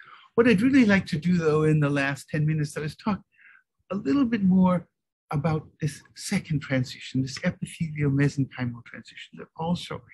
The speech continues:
happens in, um, mesodermal cells. Again, uh, it happens in response to the expression of twist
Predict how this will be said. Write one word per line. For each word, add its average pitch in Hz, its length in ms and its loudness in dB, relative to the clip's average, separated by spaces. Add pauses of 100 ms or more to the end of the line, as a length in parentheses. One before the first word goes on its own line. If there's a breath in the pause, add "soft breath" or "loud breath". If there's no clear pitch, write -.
(280 loud breath)
happens - 560 -4 (480 soft breath)
in, 180 380 6 (420)
um, 123 240 -2 (1900)
mesodermal 135 600 4
cells. 160 480 -4 (800 soft breath)
Again, 220 480 4 (380)
uh, 127 240 -4 (340)
it - 200 -4 (280)
happens 151 520 0
in 139 120 2
response 143 720 0
to 175 140 -4
the 156 120 -10
expression 151 580 -2
of - 140 -8
twist - 480 -8